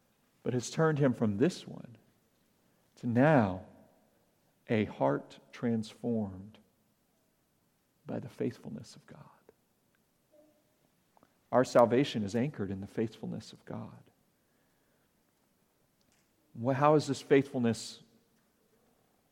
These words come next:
shown to us? How is it visible for us today? Well, if you look at this prophecy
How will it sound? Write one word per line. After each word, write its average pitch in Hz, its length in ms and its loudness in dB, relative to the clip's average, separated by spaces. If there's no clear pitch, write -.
shown 110 580 0
to 107 240 -6
us? - 400 -16
How 160 160 8
is 135 100 4
it 147 100 4
visible 123 680 6
for 131 340 6
us - 600 -4
today? 95 380 -4
Well, 143 100 4
if 143 80 -2
you 156 120 4
look 196 240 8
at - 80 0
this 147 160 2
prophecy 120 720 4